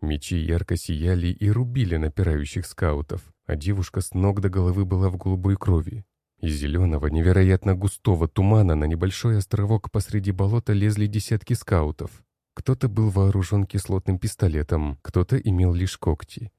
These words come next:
Но, несмотря на десятки трупов, твари всё лезли и лезли. Из тумана показался воин, но клинки тут же опустились на его плечи, отрубая их.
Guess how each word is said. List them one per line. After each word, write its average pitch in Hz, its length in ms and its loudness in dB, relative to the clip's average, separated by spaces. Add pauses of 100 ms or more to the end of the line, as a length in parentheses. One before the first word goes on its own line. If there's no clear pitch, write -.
(140)
Но, 80 180 0
несмотря 87 520 0
на 92 120 4
десятки 95 500 -2
трупов, 95 460 -2
твари 98 340 0
всё 95 220 -4
лезли 95 520 2
и 110 120 2
лезли. 90 840 2 (180)
Из 87 140 -4
тумана 90 380 4
показался 92 560 2
воин, 76 440 -2 (120)
но 82 160 2
клинки 87 400 2
тут 139 260 0
же 113 140 2
опустились 120 640 -2
на 110 80 4
его 107 160 2
плечи, 90 400 0
отрубая 87 420 2
их. 73 460 -4